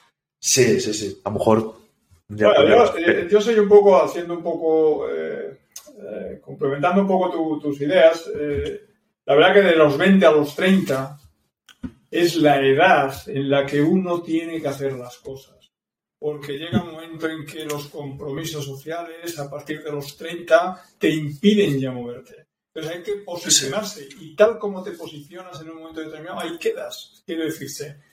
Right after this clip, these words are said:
Speaker 2: que si uno, eh, es mi opinión personal, si uno se esfuerza en un momento determinado, en etapas tempranas de, de la vida, luego puede vivir mucho mejor a lo largo de muchos, de muchos años.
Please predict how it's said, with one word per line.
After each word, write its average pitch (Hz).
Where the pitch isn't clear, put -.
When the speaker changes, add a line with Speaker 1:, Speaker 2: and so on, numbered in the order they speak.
Speaker 2:
que 160
si 156
uno, 175
eh, 156
es 135
mi 151
opinión 143
personal, 135
si 151
uno 180
se -
esfuerza 165
en 147
un 165
momento 165
determinado, 156
en 143
etapas 151
tempranas 151
de, 147
de -
la 156
vida, 196
luego 196
puede 185
vivir 175
mucho 196
mejor 165
a 160
lo 160
largo 143
de 147
muchos, 139
de 139
muchos 135
años. 139